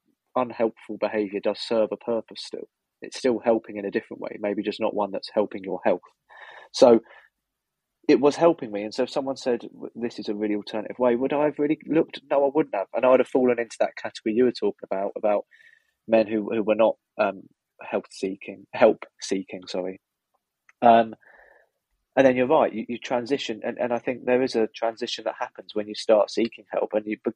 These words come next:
you start becoming an advocate for it, because you notice the positive effect it's had on you. And you go, "This is brilliant. This is what everyone should do." And it's probably that, that situation that we're in where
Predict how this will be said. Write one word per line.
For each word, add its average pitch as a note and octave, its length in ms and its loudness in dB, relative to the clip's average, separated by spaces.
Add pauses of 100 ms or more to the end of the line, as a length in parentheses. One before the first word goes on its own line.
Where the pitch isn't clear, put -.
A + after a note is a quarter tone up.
you - 100 -16
start - 260 2
becoming A2 300 -2
an G#2+ 80 2
advocate - 480 2
for - 140 2
it, - 80 -2
because - 220 -6
you A2+ 80 -8
notice - 240 6
the G#2+ 80 0
positive G#2+ 420 0
effect - 340 4
it's - 140 -8
had A2+ 160 4
on G2 120 -2
you. - 200 -12 (180)
And B2 80 -2
you A#2+ 80 0
go, A#2 220 8 (720)
"This - 120 -4
is A#2 60 -4
brilliant. E3 280 0
This - 120 -8
is C#3 80 -10
what D3+ 120 6
everyone F#3 180 0
should - 180 -6
do." - 140 -4 (400)
And C#3+ 100 2
it's - 120 0
probably D#3 380 2
that, - 200 6
that A#2+ 200 2 (140)
situation - 580 0
that - 100 -8
we're A2 180 0
in A#2 140 -4
where G2+ 340 -2